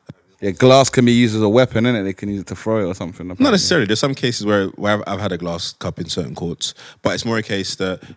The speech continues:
Speaker 2: you're only supposed to be drinking water, and the reason why it has to be a see-through cup is so you're not drinking anything else.
Speaker 1: Man's
Speaker 2: Um,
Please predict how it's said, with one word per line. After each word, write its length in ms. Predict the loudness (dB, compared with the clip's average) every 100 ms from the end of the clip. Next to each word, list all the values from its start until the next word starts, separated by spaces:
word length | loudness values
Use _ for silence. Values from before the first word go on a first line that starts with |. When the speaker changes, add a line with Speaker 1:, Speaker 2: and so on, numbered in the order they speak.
| -4
Speaker 2:
you're 80 |
only 100 | -2
supposed 220 | -2 -2 -4
to 60 |
be 40 | -4
drinking 300 | -6 -4 -2
water, 320 | -2 -2 -6
and 200 | -6 -4
the 60 |
reason 260 | -4 -2 0
why 140 | -2
it 40 | -2
has 180 | -6 -10
to 80 |
be 100 | -8
a 60 | -8
see-through 480 | -4 -4 -6 -10 -8
cup 320 | -8 -8 -10 -20 _
is 120 | -12 -8
so 120 | -6
you're 100 | -6
not 120 | -8
drinking 240 | -10 -8 -8
anything 260 | -6 -2
else. 460 | -2 0 -4 -8 -12 _ _ -20 _ -10
Speaker 1:
Man's 140 |
Speaker 2:
Um, 60 | -4